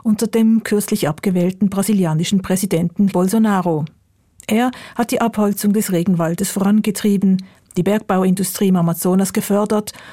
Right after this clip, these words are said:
und mit seiner Corona-Politik vielen Indigenen den Tod gebracht. Inzwischen ist ein neuer Präsident in Brasilien am Ruder, der schon einmal Präsident war, Lula da Silva. Er ist die Hoffnung vieler auf bessere Zeiten. Doch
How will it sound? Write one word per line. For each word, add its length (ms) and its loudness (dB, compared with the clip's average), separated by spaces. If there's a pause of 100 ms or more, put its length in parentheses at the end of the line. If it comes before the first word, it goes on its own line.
(120)
und 120 0
mit 120 2
seiner 220 2
Corona-Politik 1080 0
vielen 340 2
Indigenen 760 0
den 200 2
Tod 280 -2
gebracht. 680 -6 (440)
Inzwischen 540 -2 (220)
ist 160 -2
ein 100 2
neuer 240 2
Präsident 640 0
in 120 2
Brasilien 640 0
am 140 2
Ruder, 500 0 (320)
der 100 -2
schon 140 0
einmal 320 2
Präsident 560 -2
war, 240 -2 (300)
Lula 260 0
da 100 0
Silva. 460 0 (840)
Er 160 0
ist 120 -4
die 100 2
Hoffnung 420 2
vieler 420 0
auf 300 -2
bessere 420 -2
Zeiten. 580 -2 (360)
Doch 320 -6